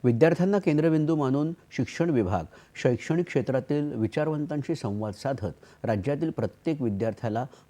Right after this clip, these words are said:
गुणवत्तापूर्ण आणि आनंददायी शिक्षणाला प्राधान्य देणार आहे.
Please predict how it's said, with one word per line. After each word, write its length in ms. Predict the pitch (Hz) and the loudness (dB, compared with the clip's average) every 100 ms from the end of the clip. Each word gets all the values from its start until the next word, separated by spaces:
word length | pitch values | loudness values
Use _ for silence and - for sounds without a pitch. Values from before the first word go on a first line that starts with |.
| 110 | -2
गुणवत्तापूर्ण 720 | 123 143 151 156 156 139 156 170 - | 2 2 2 -4 -2 0 -2 -4 -6
आणि 160 | 120 143 | -2 -2
आनंददायी 560 | 107 120 156 160 156 | 0 -2 0 0 0
शिक्षणाला 480 | 156 123 - 123 104 | 0 -4 -4 -4 -4
प्राधान्य 460 | 123 101 104 101 127 | -4 -2 0 0 0
देणार 280 | 117 90 85 | 0 -2 -4
आहे. 160 | 76 | -6